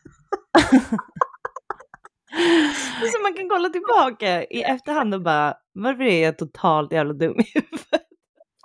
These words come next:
Speaker 1: Ja, ja. Varför är jag dum i huvudet? Men också så här, varför, varför ingen i vården sagt det här till mig tidigare? Alltså, jag har
Speaker 2: Nej.
Speaker 1: väl gått i terapi hundra miljarder gånger.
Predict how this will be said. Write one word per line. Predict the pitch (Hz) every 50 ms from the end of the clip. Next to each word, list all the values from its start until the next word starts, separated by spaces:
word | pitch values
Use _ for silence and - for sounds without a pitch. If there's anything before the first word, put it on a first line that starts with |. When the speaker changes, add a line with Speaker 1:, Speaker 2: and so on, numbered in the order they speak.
| -
Speaker 1:
Ja, | - 233 214 240 269 339 453 466 381 254 - - _ _ _ _ _ _ _ _ _ _
ja. | - - 370 440 381 277 - - _ _ _ _ _ _ -
Varför | - 262 294 330 320 - 302
är | 294 277 285
jag | 294 311 302
dum | 330 311 294
i | 294 285
huvudet? | 269 254 233 226 226 -
Men | 247 262 269
också | 262 269 - 285 277
så | 285 277
här, | 254
varför, | 240 262 269 262 269 277 254 247 262 254 - - _ _ _ _ _ _ _ _ _ - -
varför | 269 269 311 285
ingen | 285 269 233 214 214
i | 214 196 180 165
vården | 165 160 143 - - 202 220 269 285 320 302
sagt | - 285 285 -
det | -
här | 294 -
till | - 277
mig | - 127 127
tidigare? | - 139 135 117 123 123 123 127 131 143 151 - _ - -
Alltså, | - 220 247
jag | 196 180
har | 170
Speaker 2:
Nej. | 165 208
Speaker 1:
väl | 254
gått | 277 311 302 -
i | 294 -
terapi | - - 269 269 262 - 262 254 254
hundra | 240 247 240 233 233 233
miljarder | 233 233 233 233 220 220 220 220 214
gånger. | 226 220 220 220 214 214 240 254